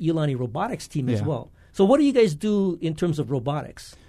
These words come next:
Speaker 2: So, uh, our robotics team consists, uh, we, we, uh, we compete within this organization called first, uh, for Inspiration
Speaker 1: Mm-hmm,
Speaker 2: and Recognition
Speaker 1: mm-hmm.
Speaker 2: of Science and Technology.
Speaker 1: Right.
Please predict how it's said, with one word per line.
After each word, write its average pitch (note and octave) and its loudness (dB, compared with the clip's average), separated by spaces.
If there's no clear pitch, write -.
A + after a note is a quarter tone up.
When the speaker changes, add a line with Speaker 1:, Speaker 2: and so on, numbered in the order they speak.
Speaker 2:
So, C#3+ 6
uh, B2+ 6
our C#3+ 6
robotics A#2+ 2
team A#2+ 0
consists, A2+ -6
uh, A#2 6
we, B2 2
we, C3 0
uh, C3 0
we B2 -2
compete B2+ 0
within A2+ -2
this A2 -4
organization A2 -4
called G#2 -6
first, - -6
uh, G#2+ -4
for A#2 0
Inspiration E3 4
Speaker 1:
Mm-hmm, - 2
Speaker 2:
and A2 2
Recognition - 0
Speaker 1:
mm-hmm. A2 -2
Speaker 2:
of G#2 -8
Science A2 -6
and G#2+ -8
Technology. A2+ -2
Speaker 1:
Right. C3+ -10